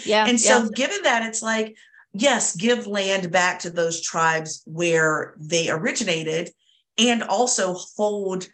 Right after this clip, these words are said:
Speaker 2: the messiness of none of us owns it. So this is not a transaction. This is not an exchange. This is a honoring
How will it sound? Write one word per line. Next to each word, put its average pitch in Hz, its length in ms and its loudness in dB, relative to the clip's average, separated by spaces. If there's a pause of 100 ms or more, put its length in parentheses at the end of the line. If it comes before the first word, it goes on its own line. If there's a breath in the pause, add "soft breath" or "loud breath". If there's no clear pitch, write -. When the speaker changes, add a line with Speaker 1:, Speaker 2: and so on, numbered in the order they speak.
(220 soft breath)
Speaker 2:
the 175 140 -2
messiness 180 960 0
of 165 380 2 (340)
none 294 340 -2 (120)
of 320 60 2
us 233 180 2
owns 170 320 -4
it. - 220 -16
So 269 200 0
this 302 220 2
is 440 140 -8
not 349 200 0
a 247 40 -6
transaction. 254 720 0
This 311 160 -4
is - 160 -8
not 269 180 2
an 233 80 0
exchange. 254 600 -2 (260 loud breath)
This 254 240 -2
is 240 220 -4
a 190 420 -4 (420)
honoring 170 920 0